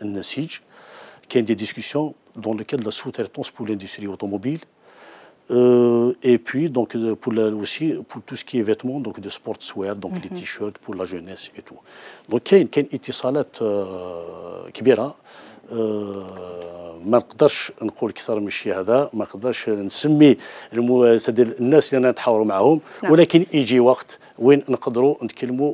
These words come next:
Speaker 1: آه، على ال-، ال-، المشاريع هذه ان شاء الله.
Speaker 2: يعني منذ قليل تحدثنا عن نقص اليد العامله في هذا المجال، دائما عندما نتحدث عن نقص اليد العامله نتحدث عن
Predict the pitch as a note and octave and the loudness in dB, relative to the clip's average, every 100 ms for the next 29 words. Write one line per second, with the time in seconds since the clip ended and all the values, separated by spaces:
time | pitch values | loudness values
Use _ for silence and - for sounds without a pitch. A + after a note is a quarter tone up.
0 | - A#2 G#2+ G2 F#2 F#2+ F#2+ F2 E2 E2 | 0 0 0 -2 -4 -8 -8 -10 -12 -14
1 | E2+ E2+ E2+ F#2 - E2 D#2 D#2+ - - | -16 -18 -12 -10 -10 -10 -12 -14 -16 -18
2 | - - A#3 B3+ A#3 A#3 G#3 A3 A3+ F#3+ | -8 0 2 4 2 2 2 2 2 2
3 | F3+ G3 F#3+ F#3 F#3+ E3+ F3+ F3+ F3+ F#3+ | 0 -4 -6 -4 -2 -2 -2 -4 -4 -4
4 | - - - F3 F3 F3 E3 F#3 F3 E3 | -4 -4 -4 -2 -2 -2 -2 -2 -4 -4
5 | E3+ - F3+ E3+ F3 - F3 F3 G3+ G#3 | -6 -6 -6 -4 -6 -6 -4 -2 0 0
6 | G3 - F#3 F3+ F3 F3 E3+ - F3 E3+ | 0 -2 -2 -2 -2 -2 -4 -8 -8 -6
7 | F3+ F#3 - F#3+ - F3 F3 D#3 F3+ G3 | -6 -6 -6 -6 -6 -4 -4 -6 -4 -4
8 | A#3+ B3 A3+ G#3+ A3 G3+ F#3+ G3 | -4 -4 -6 -6 -4 -4 -4 -4